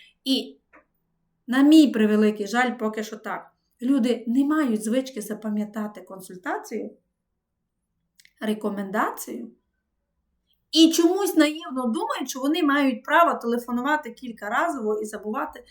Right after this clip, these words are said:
і так далі, і так далі, і так далі. Це треба виховувати. Це треба культивувати. А почнеться це лише тоді, коли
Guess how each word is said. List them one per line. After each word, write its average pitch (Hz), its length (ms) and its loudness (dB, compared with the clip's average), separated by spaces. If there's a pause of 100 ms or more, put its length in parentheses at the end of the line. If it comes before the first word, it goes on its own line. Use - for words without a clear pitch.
(260)
і 214 60 -16
так 196 200 -12
далі, 233 240 -4
і 214 40 -10
так 185 180 -14
далі, 202 240 -12
і 214 40 -12
так 180 180 -20
далі. 185 280 -14 (2250)
Це 269 140 -10
треба 302 240 -2
виховувати. 269 720 -4 (1600)
Це 285 140 -6
треба 320 240 2
культивувати. 220 920 -6 (800)
А 220 100 -6
почнеться 269 520 0
це 269 140 -6
лише 269 240 -12
тоді, 330 320 -12
коли 240 240 -6